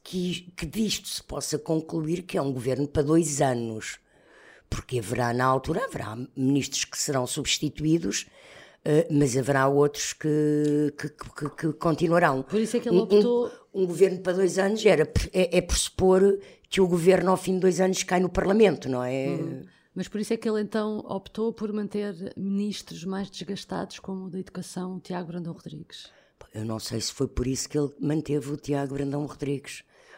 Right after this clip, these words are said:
Speaker 1: Eh, não faço ideia. Eh, há, há, há, há algumas continuações, eh, que, que
Speaker 2: Que surpreenderam.
Speaker 1: que sur-, que me surpreenderam.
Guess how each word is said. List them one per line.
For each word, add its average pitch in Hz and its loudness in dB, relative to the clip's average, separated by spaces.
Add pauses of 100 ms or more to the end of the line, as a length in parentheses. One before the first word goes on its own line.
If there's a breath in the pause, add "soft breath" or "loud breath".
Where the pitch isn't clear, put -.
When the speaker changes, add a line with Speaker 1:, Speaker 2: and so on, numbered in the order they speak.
(320 soft breath)
Speaker 1:
Eh, 98 -14
não 101 -8
faço 104 -8
ideia. 117 -4 (480 soft breath)
Eh, 104 -12
há, 123 -4
há, 120 -6
há, 123 -4
há 127 -8
algumas 123 -2
continuações, 143 -4
eh, 127 -4
que, 131 -6
que 110 -8
Speaker 2:
Que 95 -12
surpreenderam. 175 -4
Speaker 1:
que 151 -8
sur-, - -4
que - -4
me 160 2
surpreenderam. 117 -4